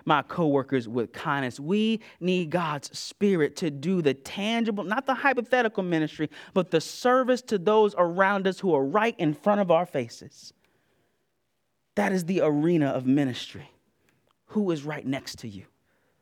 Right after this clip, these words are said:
Asking God for strength to serve them.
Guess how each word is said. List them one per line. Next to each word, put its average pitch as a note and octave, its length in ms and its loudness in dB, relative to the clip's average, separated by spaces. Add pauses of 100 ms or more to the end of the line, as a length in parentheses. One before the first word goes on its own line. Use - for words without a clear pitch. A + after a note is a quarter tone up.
(320)
Asking E3+ 380 -4
God C#3+ 240 0
for B2+ 40 -12
strength B2+ 360 -10
to - 100 -16
serve A#2+ 420 -6 (320)
them. - 240 -14